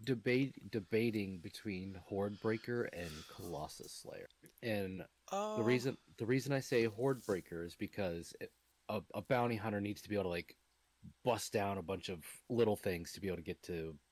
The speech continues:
Speaker 1: the person that they're, that they're, or thing that they're hunting, right? And
Speaker 2: Yeah.
Speaker 1: and that's why I was like, "Well, Horde Breaker helps you take out, like, you could shoot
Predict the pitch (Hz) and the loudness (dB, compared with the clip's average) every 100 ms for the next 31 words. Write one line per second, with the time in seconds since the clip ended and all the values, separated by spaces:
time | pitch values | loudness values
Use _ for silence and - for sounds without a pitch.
0 | _ _ _ - _ _ _ _ _ _ | _ _ _ -20 _ _ _ _ _ _
1 | 110 120 104 98 87 - 82 76 - _ | 0 2 2 -2 -4 -6 -6 -8 -10 _
2 | _ 90 85 82 92 98 90 - 110 98 | _ -8 -6 -6 -4 -4 -2 2 4 4
3 | 92 - 82 98 80 60 69 82 85 _ | -2 -2 -4 -4 -6 -10 -6 -6 -6 _
4 | _ _ _ _ _ _ _ _ _ - | _ _ _ _ _ _ _ _ _ -20
5 | - 107 98 90 87 82 202 147 147 _ | -4 0 2 0 -2 0 0 -2 -8 _
6 | _ _ _ _ _ _ - 104 104 117 | _ _ _ _ _ _ -2 0 2 2
7 | - 104 90 92 95 123 120 110 151 147 | 4 2 2 -2 4 6 6 6 2 4
8 | 127 117 - 104 107 - 98 92 - 95 | 2 2 2 0 0 0 -4 -4 -4 -4
9 | 90 87 82 _ _ - - - - - | -2 -4 -6 _ _ -20 -20 -20 -20 -14
10 | - 104 113 95 95 - - - 113 | -4 -2 0 -2 -2 -6 -6 0 0